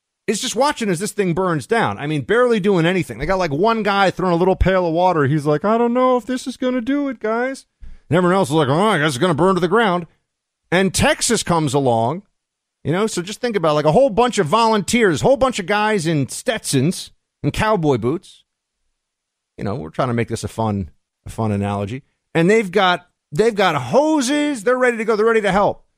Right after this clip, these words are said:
And, and the fire department in this case is saying, "No, no, no, no, no. Excuse me, excuse me.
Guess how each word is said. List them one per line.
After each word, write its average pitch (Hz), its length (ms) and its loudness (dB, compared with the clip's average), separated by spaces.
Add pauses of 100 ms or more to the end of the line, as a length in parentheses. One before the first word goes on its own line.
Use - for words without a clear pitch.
(840)
And, 185 380 0
and 190 320 2
the 175 560 0
fire 277 400 2
department 180 480 2
in 165 60 -2
this 170 160 -4
case 170 260 0
is 165 100 -2
saying, 160 360 2
"No, 226 120 2
no, 311 120 2
no, 311 100 0
no, 269 160 2
no. 170 360 0 (140)
Excuse 262 520 0
me, 156 220 0
excuse 240 540 -2
me. 165 300 -4